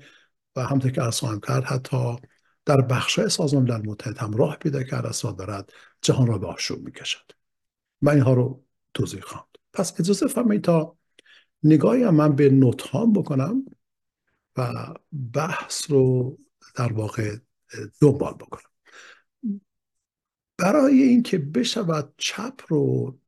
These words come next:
چپ جهانی رو توضیح داد، من از شما تقاضا می‌کنم به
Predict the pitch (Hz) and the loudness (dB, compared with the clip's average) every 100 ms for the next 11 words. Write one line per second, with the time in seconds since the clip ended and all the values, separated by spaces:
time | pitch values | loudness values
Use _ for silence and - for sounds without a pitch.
0 | _ - 170 165 196 170 139 127 156 127 | _ -4 -4 -2 0 0 2 2 2 0
1 | - 123 107 110 - 127 208 269 - _ | 0 -4 -4 -8 -8 -6 -6 -8 -10 _
2 | _ _ _ _ - 135 135 139 135 - | _ _ _ _ -4 0 0 2 0 0
3 | - - 139 131 139 123 127 139 127 - | -4 -2 0 -2 -4 -6 0 0 0 -2
4 | 117 113 104 113 110 104 | -6 -6 -8 -6 -4 -4